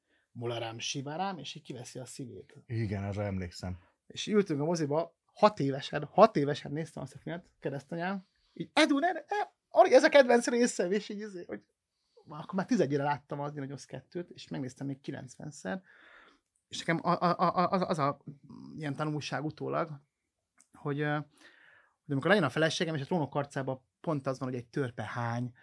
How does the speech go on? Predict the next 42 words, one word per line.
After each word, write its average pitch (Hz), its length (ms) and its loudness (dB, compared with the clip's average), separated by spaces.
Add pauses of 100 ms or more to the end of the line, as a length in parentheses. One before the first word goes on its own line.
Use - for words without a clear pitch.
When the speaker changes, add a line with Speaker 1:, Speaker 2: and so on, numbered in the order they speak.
(240)
Speaker 1:
meg 110 120 -10
valaki 135 560 -6 (140)
éppen 135 380 -8 (320)
ketté, 156 520 -6
és - 120 -8
akkor 196 140 -4
mondom, 202 200 -6 (200)
Nyuszika, 196 320 -6
gyere 170 180 -2
le 156 60 0
még 160 180 -2
egyszer, 143 300 -6
és - 120 -8
akkor 139 200 -6 (140)
leült 175 280 -2 (100)
meg 165 200 -2
én, 160 260 -2
na, 214 220 0
már 175 120 0
megint, 170 240 -2
és - 340 -16
egyszer, - 320 -8
egyszer 165 280 -2
ott 143 160 -2
ragadt. 123 460 -8 (160)
És - 160 -20
pont 156 220 -6
az 139 60 -10
a 131 40 -6
rész 143 220 -8
volt, 139 180 -10
amikor 135 280 -6
a, 131 300 -6 (420)
megmérgezik 139 540 -6
a 127 140 -6
kis - 340 -14
Joffrit. - 500 -12 (720)
Tehát 135 180 -10
hú, 180 140 -2
ez 120 240 -4
neki - 180 -16
tetszik. - 520 -16